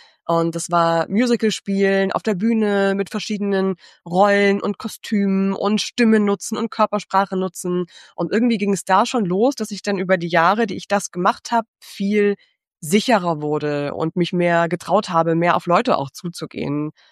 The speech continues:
Sodass ich dann am Ende sogar gesagt hab, "Okay, irgendwie möchte ich das weitermachen", und hab dann total zufällig den Studiengang Sprechwissenschaften gefunden. Sprechwissenschaften, wie arbeite ich mit der Stimme, wie arbeite ich mit der Kommunikation,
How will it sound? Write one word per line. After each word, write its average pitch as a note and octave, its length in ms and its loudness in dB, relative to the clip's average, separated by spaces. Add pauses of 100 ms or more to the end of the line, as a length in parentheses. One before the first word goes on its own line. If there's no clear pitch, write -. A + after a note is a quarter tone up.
(120)
Sodass F3+ 320 0
ich G3 80 -2
dann F3 160 0
am D#3+ 120 2
Ende A3 220 2
sogar A3 240 0
gesagt F3+ 400 0
hab, G3+ 100 0
"Okay, F#3 380 -2
irgendwie F3+ 280 -2
möchte F3+ 240 -2
ich - 40 -8
das F3 220 -8
weitermachen", F3 640 -2
und F3+ 180 -8
hab F#3+ 140 -6
dann F#3 280 0 (400)
total A3+ 360 0
zufällig G3+ 500 0
den G3 140 -2
Studiengang F#3+ 540 0
Sprechwissenschaften - 1120 -4
gefunden. C3+ 600 -10 (540)
Sprechwissenschaften, E3 1000 -2
wie E3+ 120 -2
arbeite E3 320 2
ich - 80 -12
mit E3 140 -8
der E3 80 0
Stimme, F3+ 540 0
wie F3 100 -4
arbeite E3 320 0
ich - 100 -16
mit E3+ 120 -6
der E3+ 80 -6
Kommunikation, F3 960 -2